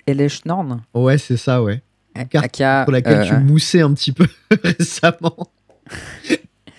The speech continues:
Speaker 1: Il y a beaucoup de, de, de, de hype autour de, de Elesh Norn et moi.
Speaker 2: Mhm.
Speaker 1: Euh, je n'aime pas,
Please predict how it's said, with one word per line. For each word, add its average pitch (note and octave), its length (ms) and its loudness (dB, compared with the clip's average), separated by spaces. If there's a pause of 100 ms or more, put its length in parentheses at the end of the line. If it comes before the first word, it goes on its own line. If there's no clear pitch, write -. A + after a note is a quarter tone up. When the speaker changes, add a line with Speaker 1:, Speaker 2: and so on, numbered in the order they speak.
(360)
Speaker 1:
Il G2 40 -4
y - 20 -2
a F#2 40 -4
beaucoup A#2 300 0
de, G#2+ 140 -4
de, G2+ 340 -10 (920)
de, G2+ 220 -4 (200)
de G#2 140 -2 (100)
hype C3+ 300 0
autour G#2 240 -6
de, G2 160 -8 (260)
de - 160 -8
Elesh G#2 380 -8
Norn B2 200 -2
et G#2 40 -4
moi. B2 340 -2
Speaker 2:
Mhm. B2 800 -12
Speaker 1:
Euh, - 20 -10 (880)
je B2+ 160 0
n'aime E3 240 2
pas, E3 360 -2